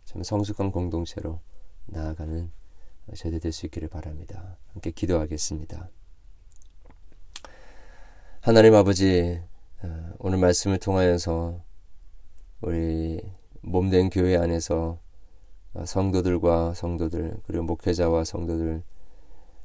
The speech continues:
어, 간에, 어, 정말 이루어져야 할 참, 음, 사랑의 관계 또, 어, 배려와, 어,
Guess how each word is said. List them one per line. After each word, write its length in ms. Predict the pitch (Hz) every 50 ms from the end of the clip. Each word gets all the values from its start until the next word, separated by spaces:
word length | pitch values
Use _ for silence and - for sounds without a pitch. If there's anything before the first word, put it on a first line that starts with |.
| - -
어, 360 | - 82 82 80 78 80 85 85
간에, 480 | - 87 87 85 80 80 82 87 90 87 - - - - - - - - - - - - - - - - - - -
어, 180 | - 87 85 85 -
정말 540 | - - 87 85 85 85 85 85 85 82 82 - -
이루어져야 640 | - 101 98 98 95 87 95 92 90 90 87 87 87
할 460 | 87 85 85 85 85 85 82 82 92 - - - - - - - - - - -
참, 520 | - 90 85 87 87 85 85 85 82 - - - - - - - -
음, 160 | - 78 - - -
사랑의 500 | - - 90 92 90 90 90 90 90 85
관계 560 | 87 85 85 85 82 82 80 82 - 92 - -
또, 420 | - 85 82 80 80 80 80 82 - - - - - - - - - - - - - - - - -
어, 280 | 90 85 85 80 80 80 -
배려와, 720 | - 92 90 90 90 90 87 85 82 82 80 80 85 - - - - - - - - - - - - - - - - -
어, 80 | -